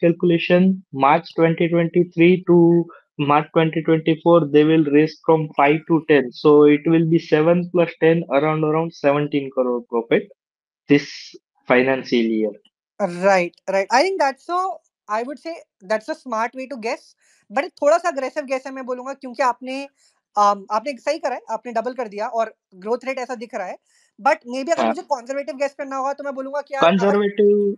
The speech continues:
Speaker 2: हाँ,
Speaker 1: हाँ,
Speaker 2: conservative बता दीजिए।
Speaker 1: हाँ।
Speaker 2: हाँ।
Speaker 1: Conservative अगर मैं last six month कोई ऐसा समझ लो कि repeat कर रहा है तो around, around fifteen करोड़ हो पा रहा है।
Speaker 2: Correct, correct,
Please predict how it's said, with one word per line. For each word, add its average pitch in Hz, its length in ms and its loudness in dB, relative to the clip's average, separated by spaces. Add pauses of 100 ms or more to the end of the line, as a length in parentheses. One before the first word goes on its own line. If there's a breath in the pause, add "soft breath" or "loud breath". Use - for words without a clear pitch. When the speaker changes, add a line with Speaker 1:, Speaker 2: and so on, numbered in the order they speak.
Speaker 2:
हाँ, 190 100 -8
Speaker 1:
हाँ, 226 320 -8
Speaker 2:
conservative 269 300 -2
बता 254 220 -10
दीजिए। 202 220 -10
Speaker 1:
हाँ। 127 60 -10
Speaker 2:
हाँ। - 120 -20 (600)
Speaker 1:
Conservative 190 680 2
अगर 180 280 4
मैं 185 540 2 (100)
last 139 380 2
six - 340 -8
month 185 320 4
कोई 185 260 4
ऐसा 175 180 0
समझ 175 340 2
लो 175 80 2
कि 175 160 0
repeat 165 440 2
कर 156 160 2
रहा 160 180 6
है 147 120 4
तो 151 240 0
around, 156 200 0
around 156 280 -4 (100)
fifteen 147 440 -2
करोड़ 131 280 -2
हो 120 260 -6
पा 110 120 -2
रहा 107 120 -8
है। 104 60 -8
Speaker 2:
Correct, 208 440 -4 (100)
correct, 185 360 -10